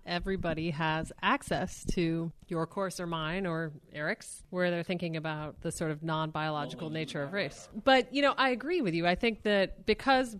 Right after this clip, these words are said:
biology is a source of truth and validity that we as a society recognize, being able to ground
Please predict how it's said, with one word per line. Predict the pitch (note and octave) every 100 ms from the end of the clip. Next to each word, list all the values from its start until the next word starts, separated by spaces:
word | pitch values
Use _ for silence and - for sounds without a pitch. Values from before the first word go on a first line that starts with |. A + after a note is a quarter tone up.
| -
biology | F#3+ F#3+ G3 F#3 E3+ E3+ D#3+ F#3+
is | - E3 D#3+ E3 -
a | D#3+ E3 D#3
source | - F3+ F3+ - -
of | - E3+ D#3+ D#3+
truth | - F3 E3+
and | E3+ D#3+
validity | D#3+ F#3 F#3+ F#3 F3+
that | E3+ D#3 A2+
we | E3+ E3 D#3+
as | D#3+ D#3
a |
society | - E3 E3+ D#3+ D3+
recognize, | D#3 B3+ - E3+ E3 D3+ D#3 -
being | F3+ E3+
able | - G3+ G3
to | E3+ D#3+
ground | D#3 E3 E3 D#3+ D#3